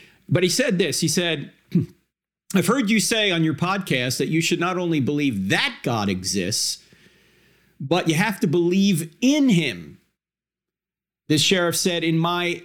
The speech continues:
logical mind, I wholeheartedly believe that God exists and that Christ died and was resurrected. I believe the evidence is beyond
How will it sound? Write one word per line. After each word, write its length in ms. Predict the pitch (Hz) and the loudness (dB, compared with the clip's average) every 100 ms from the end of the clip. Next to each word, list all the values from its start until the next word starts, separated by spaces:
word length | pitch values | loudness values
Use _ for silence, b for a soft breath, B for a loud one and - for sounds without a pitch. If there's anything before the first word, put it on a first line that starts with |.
| - | -2
logical 720 | 151 185 247 269 254 170 180 | 0 2 2 0 0 0 0
mind, 800 | 175 220 151 101 120 190 185 - _ _ _ _ _ _ _ | 0 0 -2 0 2 2 0 -2 _ _ _ _ _ _ _
I 180 | 151 165 | 2 2
wholeheartedly 960 | - 262 294 277 180 247 226 170 165 147 | 0 -2 0 0 0 0 0 2 2 2
believe 460 | 139 139 175 165 | 0 0 0 0
that 160 | 131 104 | -2 -2
God 260 | 135 139 | -2 -2
exists 720 | 120 101 123 120 - - - - | -2 -2 -2 -4 -4 -4 -6 -2
and 120 | 127 127 | 0 0
that 160 | 117 | -2
Christ 420 | - 151 147 - | -4 -2 -2 -2
died 260 | 127 131 127 | -2 -2 -2
and 140 | 120 | -2
was 180 | 110 110 | -4 -4
resurrected. 800 | 113 117 117 101 104 - - - _ _ _ _ _ | -4 -4 -2 -2 -4 -6 -16 -16 _ _ _ _ _
I 140 | 180 | 0
believe 380 | 220 214 202 202 | 2 2 2 2
the 180 | 147 151 | 2 2
evidence 560 | 175 175 175 170 - 156 | 2 0 -2 -2 -4 -2
is 220 | 151 123 | -2 0
beyond 960 | 117 143 139 226 202 98 85 135 143 | 0 2 2 0 -2 -4 -2 -2 -2